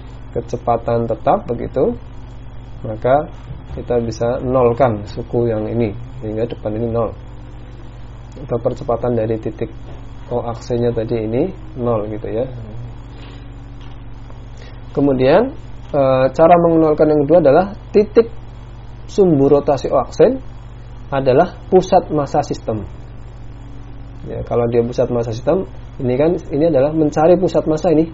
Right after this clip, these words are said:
mencari pusat massa terhadap koordinat O aksen. Ini kalau kita pilih sumbu rotasi adalah pusat massa, maka otomatis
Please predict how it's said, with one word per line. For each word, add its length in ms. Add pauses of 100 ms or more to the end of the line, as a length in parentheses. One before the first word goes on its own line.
(340)
mencari 400
pusat 320
massa 320
terhadap 420
koordinat 480
O 80
aksen. 320 (720)
Ini 160
kalau 320 (400)
kita 540
pilih 260
sumbu 380
rotasi 400
adalah 260
pusat 400
massa, 400
maka 380
otomatis 420